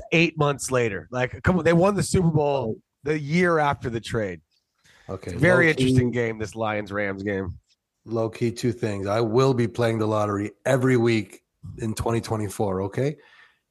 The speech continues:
Speaker 2: You, you heard it here first. We're gonna take a little break after these playoffs and draft, and I'm gonna come back in September,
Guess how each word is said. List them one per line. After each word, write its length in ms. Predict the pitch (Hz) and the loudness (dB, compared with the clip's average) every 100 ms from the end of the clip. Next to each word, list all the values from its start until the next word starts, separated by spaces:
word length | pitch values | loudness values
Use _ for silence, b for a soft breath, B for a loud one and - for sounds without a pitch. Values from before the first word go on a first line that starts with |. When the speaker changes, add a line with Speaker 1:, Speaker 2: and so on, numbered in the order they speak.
| _ - | _ -6
Speaker 2:
You, 120 | 107 | -2
you 140 | 110 | 0
heard 200 | 117 135 | 2 2
it 80 | 120 | 4
here 160 | 123 113 | 2 2
first. 200 | 117 113 | 2 2
We're 100 | 135 | 2
gonna 80 | |
take 160 | 131 135 | 4 4
a 20 | |
little 160 | 139 135 | 4 4
break 340 | 113 139 143 | 4 4 4
after 240 | 139 135 127 | 2 2 0
these 160 | 123 | 0
playoffs 500 | - 139 143 139 131 | 0 2 4 4 2
and 100 | 120 | -2
draft, 420 | 113 135 160 170 117 | 0 2 2 0 -2
and 100 | 117 | -2
I'm 60 | |
gonna 160 | 127 127 | -2 -2
come 160 | 139 | 0
back 240 | 131 131 135 | 2 2 0
in 80 | 117 | -2
September, 640 | 127 - 143 123 113 | -2 2 2 2 0